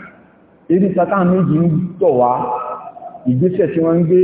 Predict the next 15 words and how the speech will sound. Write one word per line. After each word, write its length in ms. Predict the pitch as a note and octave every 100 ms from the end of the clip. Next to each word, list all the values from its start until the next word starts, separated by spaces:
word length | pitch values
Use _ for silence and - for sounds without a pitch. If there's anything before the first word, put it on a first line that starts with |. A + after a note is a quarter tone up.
| F3+ F#3
wọ́n 160 | E3 F3
ń 60 |
wo 100 | D#3 D#3+
ẹsẹ̀ 240 | D#3 D#3
yẹn 180 | D3+ D3+
bí 60 | D#3+
wọ́n 120 | D3
ṣe 80 | F3
ń 100 | E3+
bọ̀. 160 | D#3 - - - - - _ _ _ _ _ -
Wọ́n 120 | D#3+
pé, 120 | E3 G3 G3 - G4 - - - _ - _ _
à, 80 | C#3+ C3 -
ibi 220 | E3 D#3+
tí 220 | E3+ G3+